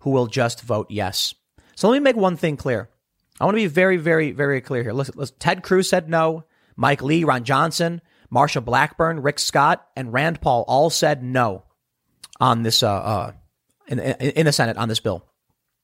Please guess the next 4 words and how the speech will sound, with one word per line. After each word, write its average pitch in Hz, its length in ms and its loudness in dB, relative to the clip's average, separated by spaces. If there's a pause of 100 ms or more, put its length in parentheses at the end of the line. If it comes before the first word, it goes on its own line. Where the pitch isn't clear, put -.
(340)
Josh 139 260 2
Hawley, 113 320 0 (1160)
he 196 120 -4
caved. 202 400 0